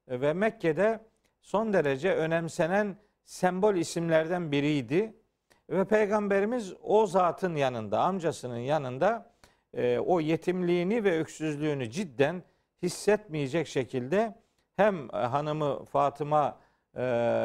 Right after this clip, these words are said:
annemiz diyelim ona da, onun bakımıyla hem Ebu Talib'in yakın ilgisiyle, e, sekiz yaşlarında, dokuz yaşlarında,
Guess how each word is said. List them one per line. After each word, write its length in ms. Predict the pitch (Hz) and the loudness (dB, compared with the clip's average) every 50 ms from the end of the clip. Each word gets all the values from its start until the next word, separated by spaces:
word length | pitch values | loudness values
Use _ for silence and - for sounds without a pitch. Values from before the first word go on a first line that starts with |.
| 110 107 95 78 - - - - | 0 -2 -2 -4 -6 -8 -4 2
annemiz 600 | - 143 160 151 135 123 113 110 110 101 95 98 | 4 4 4 4 -2 -8 -6 -6 -6 -8 -8 -4
diyelim 340 | 110 107 104 101 110 107 110 | 0 0 0 2 0 -4 -4
ona 260 | 110 110 110 110 117 | -4 -4 -4 -2 0
da, 260 | 160 196 208 196 180 _ _ _ _ _ _ _ - | 0 0 0 -2 -6 _ _ _ _ _ _ _ 0
onun 460 | - 160 175 185 208 214 202 180 139 139 | 0 2 2 4 2 2 2 2 4 2
bakımıyla 720 | 143 139 - 139 123 123 117 113 131 160 185 196 180 165 | 2 2 0 -12 -10 -6 -6 -4 -2 -2 -2 -2 0 0
hem 300 | 196 220 226 214 185 - - _ _ _ - | 2 0 0 0 -4 -12 -14 _ _ _ -4
Ebu 280 | - 170 165 175 165 156 | -4 -2 -2 -2 -4 0
Talib'in 480 | - 165 156 151 143 147 139 147 139 | 2 2 2 2 2 -2 -6 -6 -4
yakın 320 | 131 139 147 - - 170 160 | -2 -2 -2 -2 -4 -8 -6
ilgisiyle, 760 | 147 139 123 120 120 110 - - 127 123 139 185 214 226 214 - _ _ _ _ _ _ _ _ _ _ | -6 -6 -6 -6 -8 -8 -6 -6 -6 -2 0 0 0 -2 -4 -10 _ _ _ _ _ _ _ _ _ _
e, 640 | - - 127 123 120 123 123 120 120 117 117 - - - - _ _ _ _ _ _ _ _ _ _ _ _ _ _ _ _ _ _ _ _ _ _ _ _ _ _ _ | -8 -4 -2 0 2 2 2 0 0 -2 -4 -6 -8 -10 -18 _ _ _ _ _ _ _ _ _ _ _ _ _ _ _ _ _ _ _ _ _ _ _ _ _ _ _
sekiz 500 | - - - 123 110 - 214 233 226 208 | -16 -6 -4 -4 -2 0 -2 -2 2 4
yaşlarında, 840 | 214 208 185 - - - 160 151 139 135 123 117 117 139 135 113 113 | 4 4 4 2 0 0 0 0 0 -2 -8 -4 -2 -2 -2 0 0
dokuz 380 | 135 143 - - 185 202 190 196 | 0 0 0 -2 -4 -2 2 2
yaşlarında, 840 | 208 196 - - 160 151 143 131 120 113 110 120 143 165 185 185 | 2 2 0 0 0 0 0 0 -2 -4 -2 -2 -2 -2 -2 -6